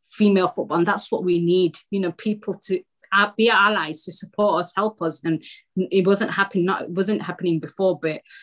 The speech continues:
it's happening. I don't know the reason, but whatever, it, it's a good change and something that is really exciting.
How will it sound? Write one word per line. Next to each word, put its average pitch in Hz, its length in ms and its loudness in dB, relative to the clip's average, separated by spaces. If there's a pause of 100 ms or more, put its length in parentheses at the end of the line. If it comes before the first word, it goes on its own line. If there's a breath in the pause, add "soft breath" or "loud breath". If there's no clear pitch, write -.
(360 loud breath)
it's - 160 -4
happening. 202 460 2
I 185 100 0
don't 202 160 2
know 190 100 2
the 180 100 0
reason, 208 380 6
but 170 160 2
whatever, 196 440 4
it, 175 120 -2
it's - 420 -4
a 180 60 -6
good 170 220 -6
change 196 340 2
and 180 160 0
something 185 460 -2
that 170 200 -4
is 165 140 -8
really 170 320 -2
exciting. 180 640 -2